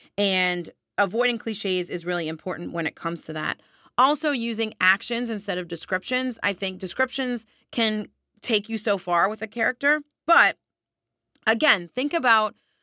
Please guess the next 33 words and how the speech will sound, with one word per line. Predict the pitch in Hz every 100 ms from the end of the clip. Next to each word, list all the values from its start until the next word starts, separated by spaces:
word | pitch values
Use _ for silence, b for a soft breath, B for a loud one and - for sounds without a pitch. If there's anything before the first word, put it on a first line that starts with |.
| _ -
what | 185 254
you | 247 277
remember | 262 220 180 180 175 175 -
about | 175 180 -
your | 180
favorite | 170 - - 240 233 220
characters. | - 185 175 - - - 175 -
So | - - 180 175
if | 170 202
you |
think | 202 269
about | 240 214
your, | 185 180 -
your | - -
absolute | 254 254 269 240
favorite | 226 208 208
characters | 190 190 185 175 -
from | 170 151
books, | 156 - - - _ _ _ _
what | - 349
do | 359
you |
remember | 339 330 285
about | 196 160
them? | 156 147
Do | 160
you | 196
remember | 185 180 202
exactly | 180 180 190 202
what | 190
they | 185 170
look | 156 -
like? | 233 285 320